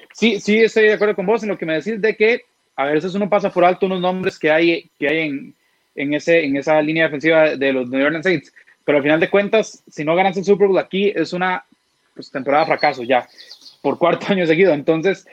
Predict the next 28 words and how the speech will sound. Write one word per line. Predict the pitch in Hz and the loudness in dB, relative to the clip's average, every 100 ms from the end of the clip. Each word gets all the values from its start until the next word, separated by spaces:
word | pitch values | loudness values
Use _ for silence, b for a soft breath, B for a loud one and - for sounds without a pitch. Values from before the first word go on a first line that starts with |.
| b b _ | b b _
eh, | - 143 143 | 2 4 4
Onyemata, | 139 143 156 165 185 | 2 2 2 2 0
Alonso, | 151 147 156 185 | 0 -2 -4 -6
de | 151 - | -6 -6
Mario | 139 | -6
Davis, | 143 151 180 - | -4 -4 -6 -4
todos | 151 | -2
los | 160 165 | -2 -2
que | |
vos | 170 170 | -2 -2
me | 175 | -2
digas | 160 180 - | 0 -2 -2
podrían | 151 156 170 | -2 -2 -4
estar | - 165 | -6 -6
en | 165 | -4
la | |
lista | 147 160 170 | 0 0 -2
de | 156 | -4
presión | 139 131 147 147 | -6 -6 -6 -2
para | 156 | -2
brillar | 139 131 151 165 _ _ _ _ _ _ | -2 -2 -2 -4 _ _ _ _ _ _
todos | - 160 | -2 0
los | 147 | 0
días | 143 | 0
del | 135 | -2
año | 123 117 | -4 -8
para | 127 | -10
mí. | 131 | -12